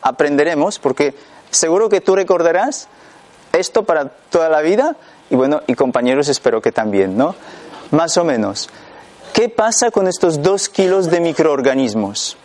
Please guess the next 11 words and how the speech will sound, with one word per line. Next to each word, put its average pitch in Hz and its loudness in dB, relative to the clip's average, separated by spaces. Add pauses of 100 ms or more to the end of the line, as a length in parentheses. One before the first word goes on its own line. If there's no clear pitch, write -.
(160)
¿Mm? 180 2 (640)
Están 170 0
dentro, 185 0
están 143 0
fuera. 170 0 (380)
Si - 0
no 196 0
tenemos 202 0
ni 170 4
un 175 0
gramo, 185 0